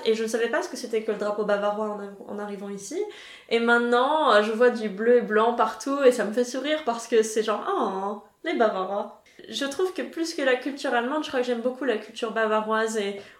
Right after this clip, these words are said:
oui, il y a un côté nationaliste un peu insupportable pour certains, mais en fait c'est beaucoup plus facile à apprécier quand on est étranger.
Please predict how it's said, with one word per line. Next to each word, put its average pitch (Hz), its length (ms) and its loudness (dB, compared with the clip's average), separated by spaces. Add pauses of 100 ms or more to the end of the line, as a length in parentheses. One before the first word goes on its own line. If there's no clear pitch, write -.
oui, 240 180 2
il 262 80 4
y 254 40 8
a 220 80 8
un 214 80 4
côté 233 260 -2
nationaliste 220 560 -2
un 214 80 -4
peu 214 100 -4
insupportable 208 680 -6
pour 196 140 -14
certains, 262 320 -4
mais 240 80 2
en 240 80 0
fait 311 180 -2
c'est 220 260 -2
beaucoup 262 220 -6
plus - 140 -16
facile 247 320 0
à 208 80 2
apprécier 233 320 -6
quand 240 180 -6
on 196 60 -8
est 202 80 -4
étranger. 262 320 -6